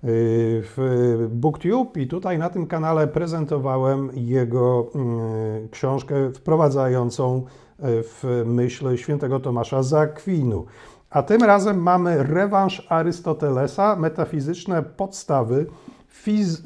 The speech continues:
e, fizyki i biologii. Tak, e, taka okładka,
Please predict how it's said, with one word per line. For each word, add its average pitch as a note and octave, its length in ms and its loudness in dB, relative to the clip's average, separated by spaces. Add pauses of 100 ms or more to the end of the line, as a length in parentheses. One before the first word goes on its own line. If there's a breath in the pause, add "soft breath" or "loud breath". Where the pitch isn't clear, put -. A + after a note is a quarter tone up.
(480)
e, B2+ 40 -4
fizyki D3 920 -2
i B2 220 0 (600 soft breath)
biologii. C#3 720 6 (1160)
Tak, C#3+ 400 4
e, B2+ 360 2
taka C#3 320 -6
okładka, F#3+ 840 2